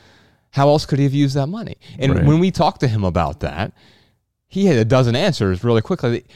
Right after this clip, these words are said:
Speaker 1: Ways he would have rather used w-, the four thousand dollars, whatever in-, insane amount that he spent on some backpack.
Speaker 2: Mm-hmm.
Speaker 1: If that was still like, "Oh yeah, this is still the best use of this money for me,"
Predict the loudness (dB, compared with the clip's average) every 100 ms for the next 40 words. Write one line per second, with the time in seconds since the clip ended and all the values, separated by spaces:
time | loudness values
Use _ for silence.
0 | _ -2 0 0 0 0 2 2 2 0
1 | 2 0 0 0 0 -2 -6 -12 -4 -4
2 | 0 0 2 0 0 0 2 2 4 2
3 | 2 2 2 0 -2 -6 -6 -2 -2 0
4 | -2 -4 -4 -6 -6 -6 -4 -4 -4 -6
5 | -8 -10 -14 -4 -2 -2 -4 -4 -4 -4
6 | -6 -6 -6 -8 -10 _ _ _ _ _
7 | _ _ _ _ _ _ _ _ -6 -2
8 | -2 -2 -4 -4 0 2 2 0 0 2
9 | 0 0 -2 -4 -2 -2 0 0 0 0
10 | -2 0 -2 0 0 0 0 -2 -4 -4